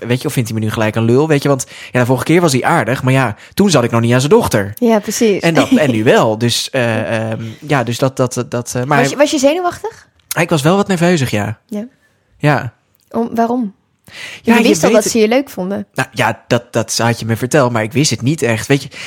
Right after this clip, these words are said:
Speaker 1: ik wist dat ze me op zich, eh, ze deden aardig,
Speaker 2: Hmm.
Speaker 1: maar ik wist niet of dat als ik, eh, laat maar zeggen, eh, mijn arm om jouw schouder zou leggen, om maar zo te, nee, als ik een relatie met jou zou hebben,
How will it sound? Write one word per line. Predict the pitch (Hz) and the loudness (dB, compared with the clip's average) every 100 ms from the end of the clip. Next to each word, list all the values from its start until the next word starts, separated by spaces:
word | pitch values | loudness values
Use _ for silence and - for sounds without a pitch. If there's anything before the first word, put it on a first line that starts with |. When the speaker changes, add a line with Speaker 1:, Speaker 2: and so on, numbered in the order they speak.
| - | -6
Speaker 1:
ik | 156 | -2
wist | 160 156 | 0 0
dat | 160 | -2
ze | 170 | 0
me | 156 | -2
op | 139 | 0
zich, | 156 135 - - | 0 0 -4 -8
eh, | - 147 131 - | -4 -4 -4 -4
ze | 151 135 | -2 2
deden | 139 127 | 2 4
aardig, | 175 156 123 113 - | 2 2 0 -4 -8
Speaker 2:
Hmm. | 226 214 208 214 | -6 -4 -4 -2
Speaker 1:
maar | 147 | 0
ik | 135 | 2
wist | 131 135 | 0 2
niet | 160 139 131 - | 2 2 0 -2
of | 127 123 | -2 0
dat | 135 - - | 0 0 -2
als | 135 127 127 | -2 -2 -2
ik, | 117 - | -4 -6
eh, | - 113 113 | -4 -2 0
laat | 120 | 0
maar | 117 | 0
zeggen, | 113 110 113 110 92 | 0 -2 0 -2 0
eh, | 113 110 | -2 0
mijn | 120 127 | 0 0
arm | 160 185 | 0 -2
om | 170 | -2
jouw | 165 160 | 0 0
schouder | - 160 170 165 | 0 0 0 0
zou | 165 | 0
leggen, | 160 160 180 208 | 0 -2 -4 -4
om | 170 | -6
maar | 160 | -6
zo | 147 | -6
te, | - 135 | -6 -2
nee, | 123 | 0
als | 135 | 0
ik | 139 | 0
een | 123 | 0
relatie | 127 170 147 | 0 0 0
met | |
jou | 110 104 | 0 0
zou | 107 104 113 | 0 -2 -2
hebben, | 117 113 175 | 0 0 -2